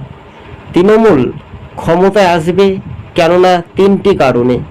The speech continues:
অর্থাৎ ভোটের সময় অনেকটাই, আহ, যেহেতু প্রতিশ্রুতি দেয়, সেগুলোই বাংলার মানুষ,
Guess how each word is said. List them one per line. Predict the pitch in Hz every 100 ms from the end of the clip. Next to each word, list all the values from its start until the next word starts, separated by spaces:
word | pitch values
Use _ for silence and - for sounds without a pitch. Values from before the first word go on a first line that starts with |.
| - - - - - -
অর্থাৎ | 156 156 202 156
ভোটের | 127 147 180 185
সময় | - 202 196 160
অনেকটাই, | 175 - 196 185 180 175 - - - - -
আহ, | - 156 151 - 101 -
যেহেতু | 131 147 180 185 196
প্রতিশ্রুতি | 185 165 196 196 196 208
দেয়, | 202 196 190
সেগুলোই | 180 175 170 196 208 208 190 127 - -
বাংলার | 139 160 185 190 180
মানুষ, | 151 160 196 202 -